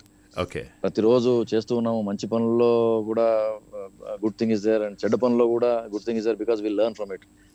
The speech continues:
Speaker 2: So
Speaker 1: Sir.
Speaker 2: we will not repeat it for future.
Speaker 1: Yeah.
Speaker 2: So ab-, ab-, absolutely no regrets and every day is a good day for us. Every day coming day is also మంచి రోజే అని భావిస్తూ positive గా ముందుకెళ్తాం.
Speaker 1: That's really fantastic, sir. Sir, ఇప్పుడు మీరు అన్నారు, uh, మన, మన department లో పనిచేసే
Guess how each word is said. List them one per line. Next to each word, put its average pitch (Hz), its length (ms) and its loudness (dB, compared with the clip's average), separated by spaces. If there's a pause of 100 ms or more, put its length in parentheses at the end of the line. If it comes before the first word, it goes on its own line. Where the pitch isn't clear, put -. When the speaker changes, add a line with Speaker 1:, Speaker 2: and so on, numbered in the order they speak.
Speaker 2:
So 110 80 2
Speaker 1:
Sir. 107 60 2
Speaker 2:
we 107 80 4
will 104 160 0
not 101 120 0
repeat 98 260 0
it 85 40 -8
for 90 220 -8
future. 85 220 -4 (360)
Speaker 1:
Yeah. 76 140 -6
Speaker 2:
So 101 440 2 (160)
ab-, 95 220 -4
ab-, - 220 -8
absolutely 113 440 2
no 110 140 4
regrets 113 300 0
and 95 180 -2
every 110 220 2
day 120 100 4
is 107 100 0
a 95 60 -2
good 104 140 0
day 107 100 4
for 101 160 -4
us. 110 120 -4
Every 98 280 -6
day 107 200 0 (120)
coming 107 180 -4
day 104 160 0
is 98 80 -2
also 95 220 -6
మంచి 95 260 -6
రోజే 98 200 0
అని 95 180 -4
భావిస్తూ 90 400 -2
positive 90 360 0
గా 90 60 -2
ముందుకెళ్తాం. 82 400 -4
Speaker 1:
That's 76 300 -10
really 85 240 -4
fantastic, - 560 -14
sir. 92 100 -14 (420)
Sir, 113 180 -2
ఇప్పుడు 101 160 -6
మీరు 101 160 0
అన్నారు, 90 500 -2
uh, 80 340 -6
మన, 80 340 -6
మన 78 460 -10
department 76 540 -12
లో 80 60 -10
పనిచేసే 73 600 -10